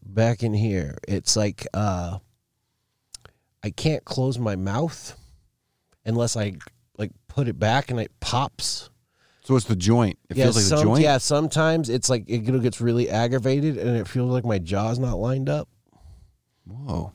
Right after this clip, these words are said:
Speaker 1: It's just right here. It's not like this side. This side's fine, perfect, as right as rain.
Speaker 2: Bro, why are you holding that stuff out on me, man?
Speaker 1: 'Cause it was like, it, it's just only been a couple days.
Speaker 2: Just, okay,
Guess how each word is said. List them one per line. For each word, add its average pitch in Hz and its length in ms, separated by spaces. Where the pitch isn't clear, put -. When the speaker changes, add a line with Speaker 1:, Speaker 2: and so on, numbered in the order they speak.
Speaker 1:
It's 107 120
just 131 200
right 131 160
here. 110 260
It's 90 120
not 156 80
like 156 140
this 143 180
side. 113 240
This 147 80
side's 156 220
fine, 120 320
perfect, 135 260
as 120 100
right 139 220
as 151 80
rain. 104 360
Speaker 2:
Bro, 156 240
why 139 120
are 156 40
you 165 100
holding 180 300
that 175 220
stuff - 280
out 202 160
on 117 120
me, - 80
man? 80 220
Speaker 1:
'Cause 202 140
it 262 60
was 247 120
like, 269 160
it, 262 140
it's 277 280
just 269 160
only 269 200
been 269 120
a 262 40
couple 254 240
days. 269 360
Speaker 2:
Just, 135 280
okay, 214 500